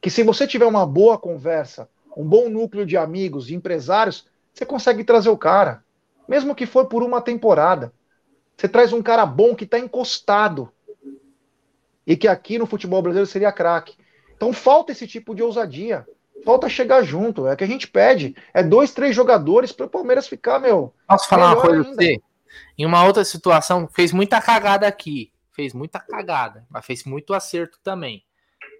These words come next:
Speaker 2: O Alexandre Matos era capaz de ter comprado o Andrei do Vasco, já vendido pro Chelsea.
Speaker 1: Sim.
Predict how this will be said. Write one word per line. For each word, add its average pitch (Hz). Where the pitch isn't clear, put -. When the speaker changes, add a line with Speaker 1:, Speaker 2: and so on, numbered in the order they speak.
Speaker 2:
O 170
Alexandre 208
Matos 202
era 208
capaz 202
de 202
ter 202
comprado 202
o 208
Andrei 180
do 175
Vasco, 156
já 170
vendido 202
pro 202
Chelsea. -
Speaker 1:
Sim. 208